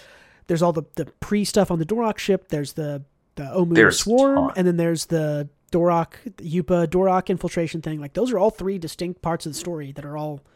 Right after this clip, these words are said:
Speaker 1: completed. So, yeah.
Speaker 2: I,
Speaker 1: Looking
Speaker 2: I
Speaker 1: forward to
Speaker 2: think,
Speaker 1: it.
Speaker 2: uh, we should make a, a worm handler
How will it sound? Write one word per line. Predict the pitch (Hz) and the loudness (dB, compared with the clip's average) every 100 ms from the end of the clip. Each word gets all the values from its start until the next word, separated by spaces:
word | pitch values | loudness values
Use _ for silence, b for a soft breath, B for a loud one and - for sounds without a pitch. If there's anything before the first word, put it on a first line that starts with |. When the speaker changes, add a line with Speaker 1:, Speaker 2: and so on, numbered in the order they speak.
| _ _ _ - | _ _ _ -6
Speaker 1:
completed. | 165 151 175 135 147 | -4 -4 -6 -8 -16
So, | - 143 139 _ _ b b b b b - | -14 -14 -14 _ _ b b b b b -4
yeah. | 185 160 _ _ _ _ _ _ _ - | -4 -6 _ _ _ _ _ _ _ 4
Speaker 2:
I, | 123 | 6
Speaker 1:
Looking | 113 | 6
Speaker 2:
I | 190 | 2
Speaker 1:
forward | - 330 262 | 0 -2 -2
to | |
Speaker 2:
think, | 165 - | -4 -8
Speaker 1:
it. | _ - _ _ _ | _ -20 _ _ _
Speaker 2:
uh, | 107 104 - | 6 6 4
we | 120 | -6
should | 123 131 | -10 -8
make | 143 - | -10 0
a, | 117 92 - | 2 2 0
a | 95 | -8
worm | 95 98 98 | -6 -8 -8
handler | 104 92 90 90 87 85 | -8 -8 -8 -12 -12 -12